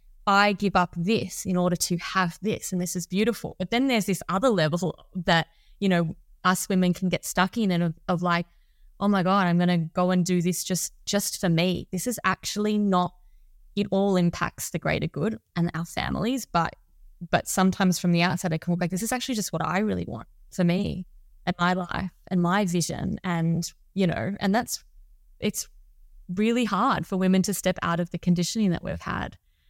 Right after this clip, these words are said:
um, but so necessary. No one wins if we're not, if we're not connected and alive through a passion. I really, whatever that passion is, and if your passion is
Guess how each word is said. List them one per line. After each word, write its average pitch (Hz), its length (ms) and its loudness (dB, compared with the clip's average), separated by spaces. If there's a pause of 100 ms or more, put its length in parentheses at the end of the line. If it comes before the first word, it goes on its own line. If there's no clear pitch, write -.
(220)
um, 180 400 0
but - 160 -6
so 247 200 0
necessary. 190 880 -2 (240)
No 240 160 2
one 294 240 2
wins 220 440 2
if 180 140 -4
we're 185 200 2
not, 175 300 2 (2000)
if 208 140 -2
we're 220 380 2
not 226 360 2 (720)
connected 220 880 2
and 208 80 2
alive 185 540 2
through - 240 -4
a 175 40 0
passion. - 540 -6
I 180 80 -4
really, 196 600 -2
whatever 226 360 0
that 262 160 -4
passion 180 300 -2
is, 170 200 -4
and 190 100 0
if 208 80 -2
your 262 120 0
passion 226 360 -2
is 190 200 -2